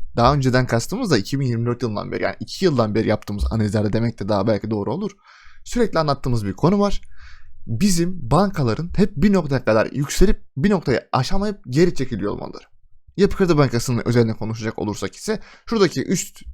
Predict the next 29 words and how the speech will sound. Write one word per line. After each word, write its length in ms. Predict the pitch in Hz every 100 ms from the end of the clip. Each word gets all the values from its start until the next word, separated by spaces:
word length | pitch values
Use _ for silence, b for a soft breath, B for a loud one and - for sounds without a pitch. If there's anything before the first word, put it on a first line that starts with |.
| - - - - -
trend 280 | 175 170 131
direncini 460 | 156 156 135 117 101
aşamadığını, 680 | - - 196 202 185 190 196 b b b -
evet 420 | - 175 175 - - 120
düşüşleri 580 | - - 143 117 107 -
hep 200 | 131 -
geliyor 360 | 175 175 202 - -
ama 240 | 170 135
bir 80 | -
noktaya 280 | 170 165 185
kadar, 340 | 190 202 208 b b b b
evet 380 | - 196 208 202 -
yükselişleri 800 | 143 135 165 143 - 131 113 -
geliyor 400 | 135 147 208 220 -
ama 240 | 196 208
hep 320 | 185 226 -
bir 60 | 233
noktaya 280 | 233 175 170
kadar 340 | 165 170 151
diyoruz. 380 | 104 92 - - b b b -
Yani 320 | 170 196 120
şirket 440 | - 180 190 -
pozitif 380 | 180 190 170 -
olsa 220 | 165 208
ne 60 | 202
yazar 260 | 175 151
gittiği 320 | 120 113 - -
fiyat 320 | 107 143 -
belli, 320 | 208 214 220